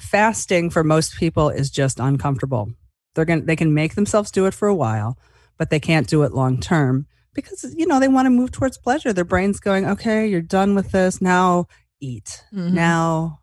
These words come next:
Speaker 1: have the pasta." Now, so,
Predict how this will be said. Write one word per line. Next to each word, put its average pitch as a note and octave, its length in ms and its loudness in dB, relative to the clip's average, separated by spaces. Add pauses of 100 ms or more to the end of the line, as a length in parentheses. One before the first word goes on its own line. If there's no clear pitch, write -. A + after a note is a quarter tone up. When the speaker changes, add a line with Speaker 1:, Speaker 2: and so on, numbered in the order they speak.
(120)
Speaker 1:
have F3 240 -2
the D#3 80 -6
pasta." A2 460 -8
Now, D#3 380 2 (480)
so, G3+ 420 0